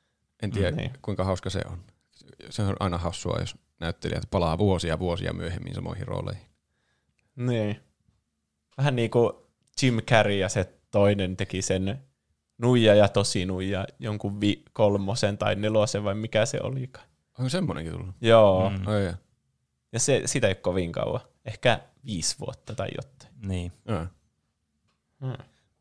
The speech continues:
Speaker 1: Lukaha sanoi tästä, että Bill and Ted oli kyllä mun lemppari, koska tykkään paljon aikamatkustuksesta. Muita kommentteja ei liittynyt tähän elokuvaan, mutta yksi ainakin.
Speaker 2: Tämä on myös hyvä a-, aikamatkustuselokuvaan. Että vaikka luulisit, että se on semmonen,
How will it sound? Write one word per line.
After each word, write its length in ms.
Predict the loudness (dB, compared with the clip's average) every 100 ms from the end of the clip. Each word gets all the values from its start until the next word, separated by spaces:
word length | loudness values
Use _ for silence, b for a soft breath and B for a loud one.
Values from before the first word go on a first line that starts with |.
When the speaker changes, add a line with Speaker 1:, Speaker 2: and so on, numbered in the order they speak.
| _
Speaker 1:
Lukaha 920 | 2 2 4 4 4 4 2 2 2 _
sanoi 340 | -6 -2 -2 -2
tästä, 280 | -6 -8 -14
että 180 | -10 -2
Bill 220 | 2 2
and 120 | 2
Ted 140 | 0 -2
oli 220 | -4 -2
kyllä 240 | -2 -4
mun 160 | -2 -2
lemppari, 560 | -4 -6 _ -6 -4
koska 220 | -4 -4 -4
tykkään 340 | -6 -2 0
paljon 260 | 2 2 2
aikamatkustuksesta. 920 | -2 -2 -10 -10 -12 -12 -10 -12 -12 -18 _ _ _ _ _ _ _ _ _ _ _ _ _ _ _ -2
Muita 200 | 0 0
kommentteja 420 | -2 -6 -4 -2
ei 80 | -2
liittynyt 300 | -4 -8 -8
tähän 160 | -6 -6
elokuvaan, 260 | -8 -8 -6
mutta 160 | -4
yksi 300 | -4 -4 -6
ainakin. 340 | -6 -8 -12 _ _ _ 0
Speaker 2:
Tämä 100 | 2
on 60 |
myös 180 | 2 0
hyvä 200 | 6 6
a-, 220 | 6 0 0
aikamatkustuselokuvaan. 1400 | -2 0 -4 -6 -10 -12 -10 -8 -2 -2 -2 -6 -8 -8 -12 _ _ -10
Että 200 | -6 2
vaikka 220 | 4 6
luulisit, 340 | 6 6 4 -2
että 140 | -4
se 100 | 2
on 80 | 2
semmonen, 380 | 2 0 0